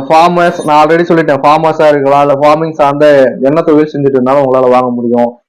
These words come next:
நீங்க லீஸ்க்கு வச்சிருந்தாலும் சரி, குத்தகைக்கு நிலம் ஓட்டினாலும் சரி, அதுக்கான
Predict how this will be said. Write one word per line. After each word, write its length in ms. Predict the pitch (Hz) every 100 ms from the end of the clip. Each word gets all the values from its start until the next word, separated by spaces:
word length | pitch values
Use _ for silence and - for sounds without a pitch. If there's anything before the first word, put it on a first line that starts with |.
| _ -
நீங்க 200 | 127 127 135
லீஸ்க்கு 340 | 165 175 - 151
வச்சிருந்தாலும் 520 | 151 143 139 143 139
சரி, 160 | 139 135
குத்தகைக்கு 520 | 151 180 170 160 156 131
நிலம் 200 | 139 139
ஓட்டினாலும் 380 | 135 131 135 135
சரி, 180 | 127 127 127 _ _ - 131
அதுக்கான 320 | 139 160